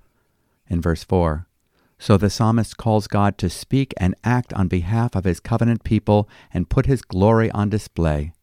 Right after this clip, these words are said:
that they may know that you alone, whose name is the Lord, are the Most High over all the earth.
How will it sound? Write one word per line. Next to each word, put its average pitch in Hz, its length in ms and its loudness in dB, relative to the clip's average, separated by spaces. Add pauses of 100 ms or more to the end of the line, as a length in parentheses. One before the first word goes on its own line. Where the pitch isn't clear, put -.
(580)
that 110 160 0
they 127 120 6
may 127 180 4
know 127 300 4
that 92 180 0
you 135 240 2
alone, 90 520 0 (160)
whose 92 260 -4
name 110 340 0
is 110 140 -2
the 107 120 -2
Lord, 90 500 0 (120)
are 101 140 -6
the 80 100 -4
Most 95 320 -2
High 85 400 -2
over 78 320 -4
all 85 340 -2
the - 280 -10
earth. 73 420 -10